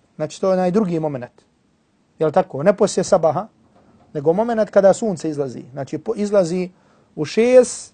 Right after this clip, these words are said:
znači, do šest i petnaest, znači, tada da se ukopava mejit. Također da se mejit ukopava, znači, kada je sunce na sredini neba.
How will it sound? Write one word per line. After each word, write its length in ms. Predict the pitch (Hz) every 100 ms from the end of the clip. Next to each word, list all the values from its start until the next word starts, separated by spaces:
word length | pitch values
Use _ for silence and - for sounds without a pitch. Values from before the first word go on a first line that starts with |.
| _
znači, 260 | - 165 170
do 80 | 160
šest 340 | - 220 -
i 40 | 156
petnaest, 400 | 233 - 196 180
znači, 260 | 180 -
tada 460 | - 233 226 247 302 _ _ _ _ _ _
da 100 | 170
se 100 | 165
ukopava 460 | 175 - - 175 165
mejit. 400 | 143 123 - _ _ _ _ _ _ _ _ _ _ _ _ _ _
Također 460 | - 143 226 226 220
da 80 | 196
se 140 | -
mejit 260 | 226 226 190
ukopava, 720 | 180 226 226 226 240 262 339 _ _ _ _ _ _ _ _
znači, 260 | 175 - 180
kada 340 | 233 208 196
je 200 | 202 226 -
sunce 400 | - 220 196 185
na 80 |
sredini 420 | 165 180 175 202 180
neba. 200 | 165